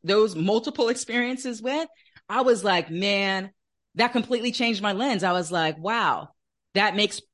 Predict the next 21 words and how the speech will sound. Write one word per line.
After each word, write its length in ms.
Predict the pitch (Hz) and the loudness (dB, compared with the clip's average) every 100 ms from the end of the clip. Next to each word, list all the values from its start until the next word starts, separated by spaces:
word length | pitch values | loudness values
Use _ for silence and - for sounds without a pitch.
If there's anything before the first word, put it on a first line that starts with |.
| - | -2
perfect 460 | 240 202 196 220 | 4 4 4 0
sense 640 | - 269 285 165 139 - - - | 0 0 2 0 -4 -12 -14 -4
for 420 | 185 175 170 165 | 2 4 6 4
where 340 | 143 139 180 175 | 0 2 4 6
I 120 | 170 | 6
was 180 | 185 185 | 2 0
headed. 380 | 277 240 104 - _ _ _ - | -2 -2 -4 -10 _ _ _ 0
How 260 | 202 240 | 4 4
would 160 | 247 247 | 6 6
I 160 | 226 | 6
have 160 | 226 202 | 4 0
known?" 640 | 220 269 226 170 165 202 _ _ - | -2 -2 -2 -2 -4 -6 _ _ 0
Or, 180 | 214 214 | 2 4
you 60 | |
know 80 | 277 | 4
what 60 | 269 | 4
I'm 60 | |
saying? 300 | 254 262 262 | 4 2 0
So 140 | 262 254 | 0 0
there's 180 | 240 233 | 0 -2
just, 220 | 247 | -8